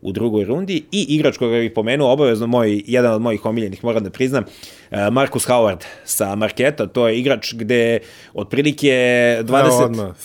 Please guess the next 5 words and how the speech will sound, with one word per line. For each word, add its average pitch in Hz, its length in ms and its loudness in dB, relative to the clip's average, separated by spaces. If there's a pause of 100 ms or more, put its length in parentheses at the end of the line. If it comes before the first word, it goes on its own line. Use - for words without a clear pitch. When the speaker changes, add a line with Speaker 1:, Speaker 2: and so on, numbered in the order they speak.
(320)
Speaker 2:
five 139 260 2
eleven, 131 400 2
pff, - 320 -12
može. 110 440 -6
Speaker 1:
Ali 151 440 2